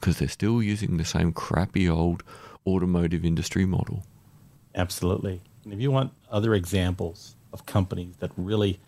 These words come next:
Speaker 2: took the time to understand their customer, like what Amazon has done to the retail industry, look what Uber and Lyft are doing to the taxi cab industry,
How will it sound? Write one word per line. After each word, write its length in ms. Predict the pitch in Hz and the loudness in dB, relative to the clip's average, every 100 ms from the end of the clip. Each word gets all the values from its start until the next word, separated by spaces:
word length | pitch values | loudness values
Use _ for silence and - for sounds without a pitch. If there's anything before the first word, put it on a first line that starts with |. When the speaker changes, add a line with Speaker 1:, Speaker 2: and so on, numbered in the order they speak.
| - - - _ - | -20 -20 -20 _ -2
Speaker 2:
took 180 | 110 | -2
the 100 | 98 | 0
time 300 | 92 101 92 | -2 0 2
to 100 | 87 | 0
understand 460 | - 95 95 101 95 | 2 0 2 0 2
their 100 | 95 | 0
customer, 540 | - 92 - 98 98 - - - - - - - - | 0 -2 -2 -2 -2 -4 -18 -20 -20 -20 -20 -16 -8
like 140 | 95 | -2
what 160 | 117 113 | -2 2
Amazon 460 | 110 110 107 104 | 2 2 2 2
has 120 | 92 | 0
done 220 | 90 98 92 | 0 2 2
to 80 | |
the 80 | 90 | 0
retail 340 | 90 87 90 87 | 0 0 0 0
industry, 460 | 85 - - 85 - - - - - | -2 -4 -4 -4 -6 -20 -20 -20 -12
look 200 | - 98 | -6 0
what 180 | 104 104 | 0 0
Uber 300 | 147 120 107 | 2 2 2
and 80 | 101 | 2
Lyft 240 | 104 98 | 2 2
are 40 | 98 | 0
doing 240 | 104 101 | 2 0
to 80 | 95 | 0
the 80 | 95 | -4
taxi 420 | - 98 90 - | 0 0 0 -4
cab 280 | - 87 85 | -2 -2 -2
industry, 480 | 85 82 - 87 | -4 -6 -4 -4